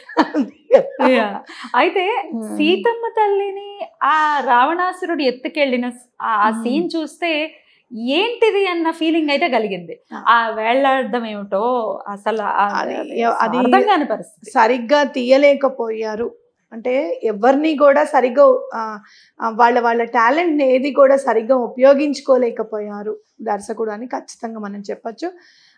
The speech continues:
Speaker 1: అలాగే ఏదైనా కావ్యం తీసేటప్పుడు వాళ్ళకంటే నేను ఇంకా బాగా తీయాలనో, లేకపోతే ఇంకా బాగా చేయాలనో. మీరు,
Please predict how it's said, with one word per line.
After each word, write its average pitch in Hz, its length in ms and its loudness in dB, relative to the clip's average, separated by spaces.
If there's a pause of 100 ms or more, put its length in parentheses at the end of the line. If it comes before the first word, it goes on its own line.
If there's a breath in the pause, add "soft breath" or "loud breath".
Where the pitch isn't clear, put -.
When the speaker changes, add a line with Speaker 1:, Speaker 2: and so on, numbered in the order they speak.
Speaker 1:
అలాగే 311 720 0
ఏదైనా 302 480 2
కావ్యం 269 500 4
తీసేటప్పుడు 254 760 -2
వాళ్ళకంటే 269 760 2
నేను 269 200 -2
ఇంకా 233 220 -6
బాగా 214 440 -2
తీయాలనో, 208 600 -10 (420)
లేకపోతే 254 440 -2
ఇంకా 254 180 2
బాగా 214 400 4
చేయాలనో. 208 600 -6 (160)
మీరు, 254 540 -2